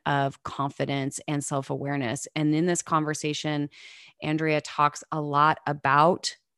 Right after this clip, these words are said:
self-awareness. She talks a lot about embodiment. She talks a lot about alignment. And really the overall theme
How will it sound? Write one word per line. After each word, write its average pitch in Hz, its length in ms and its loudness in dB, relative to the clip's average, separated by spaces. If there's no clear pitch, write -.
self-awareness. 135 1080 0
She - 120 -6
talks 151 400 0
a 156 60 -2
lot 151 340 4
about 143 340 0
embodiment. 135 560 0
She - 100 -8
talks - 280 -8
a - 80 -6
lot 156 360 0
about 147 300 0
alignment. 135 480 -2
And 160 160 0
really 208 240 0
the 185 180 -2
overall 170 380 2
theme 156 500 0